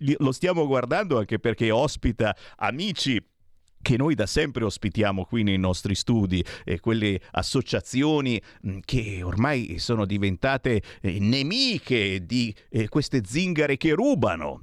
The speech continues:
perché poi mica tutte rubano, eh, ma molte rubano. Queste associazioni sono venute a trovarci nel corso degli ultimi anni e ultimamente il grandissimo Paolo Del Debbio le ospita all'interno di Dritto e Rovescio.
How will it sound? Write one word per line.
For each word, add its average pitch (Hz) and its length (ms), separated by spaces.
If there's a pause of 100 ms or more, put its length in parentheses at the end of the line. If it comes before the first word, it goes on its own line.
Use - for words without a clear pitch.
perché 87 300
poi 101 200
mica 78 280
tutte 80 280
rubano, 80 560
eh, - 120
ma 294 180
molte 165 540
rubano. 104 580 (240)
Queste 196 260
associazioni 147 760
sono 95 240
venute 110 280
a 101 60
trovarci 104 680
nel 87 180
corso 110 320
degli 98 160
ultimi 196 360
anni 143 300
e 185 60
ultimamente 131 800
il 98 100
grandissimo 101 680
Paolo 107 340
Del 127 200
Debbio 95 400 (260)
le 131 240
ospita 98 720 (200)
all'interno 101 760
di 87 160
Dritto 98 420
e 85 60
Rovescio. 82 520